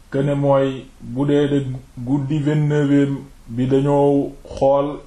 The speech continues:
ay nuage wala taw am daal lu dox digganteeg asamaan si leer bañ man ko xool, bu boobaa dañ koy xatal. Xatal ko mooy lan? Dañuy jàpp ne suba ci Ramadan la bokk,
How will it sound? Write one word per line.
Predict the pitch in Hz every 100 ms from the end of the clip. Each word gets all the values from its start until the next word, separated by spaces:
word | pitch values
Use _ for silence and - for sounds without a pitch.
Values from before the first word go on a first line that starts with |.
| -
ay | 131 135
nuage | 139 147 143 139 120
wala | 120 139 143
taw | - 147 143 - -
am | 175 156 135
daal | 147 147 135
lu | 135 135
dox | 147 - - -
digganteeg | 110 120 143 156 151 143 143 143
asamaan | 143 143 139 143 139
si | 139
leer | 135 143 139 127
bañ | 135 147
man | 156 151
ko | 147
xool, | 147 131 - - - - - - - - - - - - - -
bu | 98 135
boobaa | 139 139 135 135 135
dañ | 139 135
koy | 135
xatal. | 131 135 135 123
Xatal | 123 139 139 131
ko | 131 131
mooy | 135 135
lan? | 135 131
Dañuy | 127 127 131 131
jàpp | 127 127
ne | 127 123
suba | - 165 156 - - - - - - - - -
ci | -
Ramadan | 131 135 131 123 127 123
la | 123
bokk, | 127 123